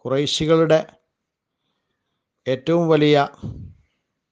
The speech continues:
യാത്രാസംഘം, ഏറ്റവും വലിയ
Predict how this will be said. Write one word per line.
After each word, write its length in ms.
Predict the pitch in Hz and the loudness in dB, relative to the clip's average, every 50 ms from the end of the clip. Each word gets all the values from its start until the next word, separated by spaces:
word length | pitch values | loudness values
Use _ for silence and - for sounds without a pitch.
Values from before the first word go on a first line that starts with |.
| _ _ _ _ _ _ _ _ _ _ _ _ _ _ _ _ _ _ _ _ _ _ _ _ _ _ _ _ - | _ _ _ _ _ _ _ _ _ _ _ _ _ _ _ _ _ _ _ _ _ _ _ _ _ _ _ _ -8
യാത്രാസംഘം, 800 | 120 127 131 - - 156 160 160 147 - 156 143 131 131 107 - _ _ _ _ - - - - - - - - - _ _ _ _ - | -6 -4 -4 -4 -2 0 0 0 0 -2 -4 -6 -6 -6 -8 -8 _ _ _ _ -18 -18 -16 -16 -18 -20 -20 -20 -20 _ _ _ _ -8
ഏറ്റവും 380 | 127 127 127 - 165 170 170 170 | -8 -8 -4 -2 0 0 2 2
വലിയ 260 | 165 160 156 160 160 | 2 0 2 2 0